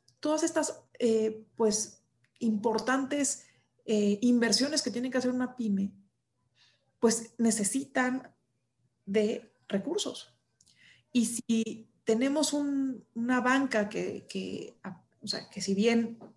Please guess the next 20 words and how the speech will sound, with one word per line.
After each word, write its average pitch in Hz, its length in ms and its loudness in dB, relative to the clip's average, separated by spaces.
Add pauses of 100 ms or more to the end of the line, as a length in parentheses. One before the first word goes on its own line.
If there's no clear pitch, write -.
(140)
obviamente 202 480 2
apoya 208 320 2
a - 20 2
las 202 160 0
pymes, 220 320 -2
pero 185 200 -8
las 170 180 -10
apoya, 208 480 -2 (420)
eh, 185 480 -4
pues, - 400 -6 (140)
creo 202 200 0
que 208 80 -4
todavía 202 440 2
con 190 180 -2
una 196 400 2
enorme 202 460 2
op-, 202 420 0
brecha 208 260 2
de 196 60 0
oportunidad, 196 640 0